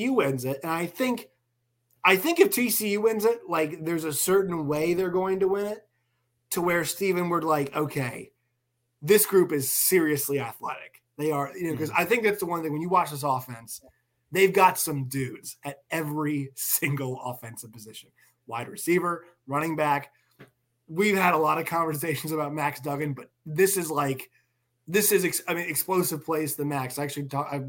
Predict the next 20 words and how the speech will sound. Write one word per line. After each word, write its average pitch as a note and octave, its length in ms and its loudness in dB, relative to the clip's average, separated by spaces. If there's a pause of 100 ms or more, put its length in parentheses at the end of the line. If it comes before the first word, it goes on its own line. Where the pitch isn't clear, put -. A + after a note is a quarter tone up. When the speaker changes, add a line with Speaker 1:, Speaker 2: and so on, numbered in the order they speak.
Speaker 1:
looked D3+ 220 -8
it C#3 60 -4
up C#3 140 -6
today. B2+ 360 -6 (400)
They F3 280 4
have B3+ 300 2
the F#3 140 4
most E3 580 0
plays E3 580 0
over D#3 300 0
thirty, D3+ 520 -2
uh, D#3+ 120 -4
they D#3+ 120 -2
have C3+ 80 -4 (140)
second G3 320 -4
most F3+ 220 -2
plays D#3 180 -2
in E3+ 60 -8
the F3 60 -6
country B2 420 -8